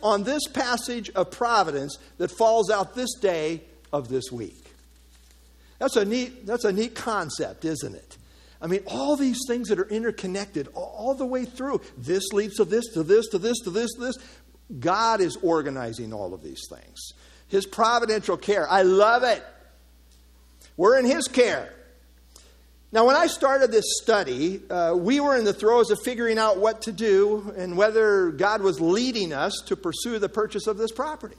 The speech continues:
And so I thought it would be good for us to do a study here in the book of Esther with the theme of providence. Uh, no matter how things turned out, I thought this will be a good study no matter what.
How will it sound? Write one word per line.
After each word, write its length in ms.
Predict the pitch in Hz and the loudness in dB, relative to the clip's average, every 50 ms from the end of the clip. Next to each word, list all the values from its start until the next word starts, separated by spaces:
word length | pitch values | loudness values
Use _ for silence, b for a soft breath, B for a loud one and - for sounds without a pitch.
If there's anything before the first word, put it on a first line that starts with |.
| - _ _ _ _ _ _ _ b b b b b b b b b b b b b b b b b b b _ - - | -20 _ _ _ _ _ _ _ b b b b b b b b b b b b b b b b b b b _ -4 0
And 120 | 208 226 | 0 4
so 140 | 240 262 277 | 4 4 4
I 160 | 311 330 330 | 6 4 2
thought 480 | 320 - 269 262 254 247 226 - - 208 | 2 4 4 4 4 4 2 0 0 2
it 140 | 240 240 | 2 4
would 160 | 240 220 208 - | 4 4 2 2
be 80 | 208 | -2
good 260 | 180 165 214 233 220 220 | -2 2 2 2 2 2
for 140 | - 208 202 | 0 0 2
us 160 | 190 185 175 - - | 2 0 -2 -6 -6
to 80 | - 165 | -6 -4
do 180 | 135 175 190 196 | -2 0 0 0
a 60 | 180 - - - - | 0 -2 -6 -6 -2
study 340 | - 202 196 190 175 160 | 0 2 2 2 0 -2
here 240 | 147 127 170 170 170 | -2 -2 -2 -2 -2
in 120 | 170 165 170 | -2 -2 -2
the 60 | 156 | 0
book 200 | 151 160 160 185 | 0 0 0 -2
of 100 | 180 - - | -4 -6 -6
Esther 440 | - 165 147 - - - 160 165 165 | -4 -4 -4 -6 -6 -8 -4 -2 0
with 180 | 160 160 151 160 | 0 0 -2 -2
the 80 | 160 | -4
theme 320 | 139 - 190 185 185 185 185 | -6 -4 -4 -4 -2 -2 -4
of 100 | 175 - | -6 -8
providence. 840 | - - 202 185 160 151 139 135 117 120 151 180 - - - - - b b b b b b b b b b b - | -6 -2 0 2 2 2 0 -2 -6 -8 -8 -10 -12 -14 -16 -16 -20 b b b b b b b b b b b -6
Uh, 420 | 180 170 170 170 175 170 175 190 - - | -4 0 0 2 2 2 0 0 -2 -6
no 240 | 262 202 208 226 226 | -2 2 4 4 6
matter 500 | 226 240 262 285 302 285 277 269 254 240 | 6 4 4 4 4 6 6 6 6 6
how 240 | 214 247 294 339 311 | 4 2 2 2 0
things 400 | - - 254 233 208 180 151 - | 2 4 2 2 2 2 -4 -6
turned 320 | - - 185 170 160 147 | -4 -2 -2 -2 -2 -2
out, 280 | 135 117 98 80 - - - 147 | -2 -4 -4 -4 -6 -10 -8 -4
I 180 | 143 165 170 | -2 -2 -2
thought 400 | - - 202 190 180 170 170 165 | -2 0 2 2 2 2 0 0
this 240 | 156 190 214 196 - | 2 2 2 2 0
will 80 | 262 262 | -2 -2
be 140 | 262 262 | 0 2
a 100 | 262 262 | 2 2
good 240 | 220 - 254 262 254 | 4 4 2 2 2
study 460 | - - - - 226 208 214 233 247 | 0 -4 0 2 2 2 2 0 0
no 120 | 240 226 220 | 0 0 2
matter 300 | 208 202 196 202 226 226 | 2 4 4 6 6 6
what. 380 | 226 269 302 339 311 - - | 6 6 4 4 2 -2 -8